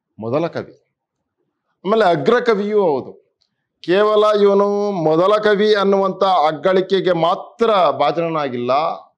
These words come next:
ಮೊದಲ ಬಂದಂತಹ ಅಗ್ರಕವಿಯೂ ಕೂಡ ಇವನಾಗಿದ್ದಾನೆ. ಅಂದ್ರೆ ಅವನ ಕಾವ್ಯ ಸಂಪತ್ತೇನಿದೆ, ಅದರಿಂದ ಅವನ್ನ ಅಗ್ರಕವಿ ಅಂಥೇಳಿ ಕನ್ನಡ ವಿಮರ್ಶಾ ಲೋಕ ಗುರುತಿಸ್ಕೊಂಡಿದೆ.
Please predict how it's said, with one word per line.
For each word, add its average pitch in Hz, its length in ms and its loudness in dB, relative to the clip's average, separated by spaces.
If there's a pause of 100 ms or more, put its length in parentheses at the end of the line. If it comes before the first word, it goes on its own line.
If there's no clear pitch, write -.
(300)
ಮೊದಲ 160 540 2
ಬಂದಂತಹ 196 960 0
ಅಗ್ರಕವಿಯೂ 185 840 0
ಕೂಡ 170 220 -6
ಇವನಾಗಿದ್ದಾನೆ. 127 800 -2 (480)
ಅಂದ್ರೆ 185 240 0
ಅವನ 175 180 0 (180)
ಕಾವ್ಯ 190 720 -2 (200)
ಸಂಪತ್ತೇನಿದೆ, 151 1200 -2
ಅದರಿಂದ 151 360 -2
ಅವನ್ನ 156 320 -2
ಅಗ್ರಕವಿ 139 1000 -6
ಅಂಥೇಳಿ 123 720 -10
ಕನ್ನಡ 135 440 -10
ವಿಮರ್ಶಾ 131 520 -6
ಲೋಕ 123 260 -4
ಗುರುತಿಸ್ಕೊಂಡಿದೆ. 101 920 -8